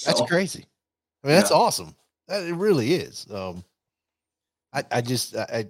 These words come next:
Speaker 1: I'm looking at this and I'm like, "Man, how, how cool, how cool is it,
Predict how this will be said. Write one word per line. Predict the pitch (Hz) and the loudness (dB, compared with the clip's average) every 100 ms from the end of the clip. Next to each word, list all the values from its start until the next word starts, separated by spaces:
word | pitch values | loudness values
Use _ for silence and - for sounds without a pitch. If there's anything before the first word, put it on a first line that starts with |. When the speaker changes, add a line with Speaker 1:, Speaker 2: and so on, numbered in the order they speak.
| - 107 | -10 -8
Speaker 1:
I'm | 110 | 0
looking | 120 131 117 | 2 4 2
at | 101 | -2
this | 104 - | -4 -4
and | 104 | -6
I'm | 98 | -4
like, | 95 90 | -4 -6
"Man, | 92 110 104 | -10 -8 -6
how, | 113 107 | -6 -8
how | - 113 113 | -10 -12 -8
cool, | 139 139 127 98 _ | -2 -2 -2 -4 _
how | - 170 | -12 -10
cool | - 196 160 | -4 -2 0
is | 110 | -2
it, | 101 | -6